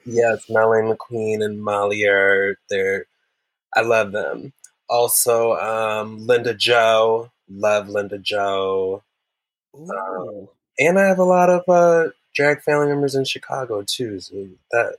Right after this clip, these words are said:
Speaker 1: I love my Midwestern drag family. But going back
Speaker 2: Word.
Speaker 1: to the growing up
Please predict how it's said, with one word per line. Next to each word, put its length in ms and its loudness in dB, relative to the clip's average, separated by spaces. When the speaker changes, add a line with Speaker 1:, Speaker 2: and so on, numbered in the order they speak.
Speaker 1:
I 100 4
love 220 2
my 140 0
Midwestern 880 -6
drag 340 -4
family. 560 -14
But 120 0
going 220 4
back 260 2
Speaker 2:
Word. 260 -8
Speaker 1:
to 720 0
the 320 2
growing 400 0
up 320 2